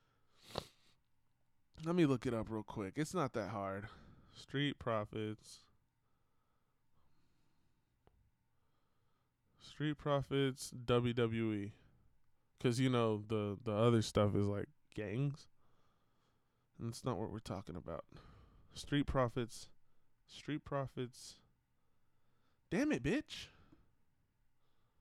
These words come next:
Okay, Street Profits, W W E. That is Angelo Dawkins. Yes, Angelo Dawkins and Montez Ford. Shout out to them.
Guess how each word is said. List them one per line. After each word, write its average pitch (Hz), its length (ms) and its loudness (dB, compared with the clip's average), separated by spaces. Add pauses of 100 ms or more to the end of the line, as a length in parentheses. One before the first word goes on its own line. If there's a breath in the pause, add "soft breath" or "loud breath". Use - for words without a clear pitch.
(600)
Okay, 117 200 4
Street 147 240 6
Profits, 131 280 6
W 120 180 6
W 113 240 0
E. 185 420 2 (360)
That 120 180 0
is 113 400 -2 (460)
Angelo 185 440 12
Dawkins. 151 800 12
Yes, - 440 -4
Angelo 143 320 12
Dawkins 123 420 10
and 113 80 4
Montez 107 420 0 (100)
Ford. 101 320 -8 (540)
Shout 120 240 0
out 104 140 0
to 104 80 -4
them. 101 300 -8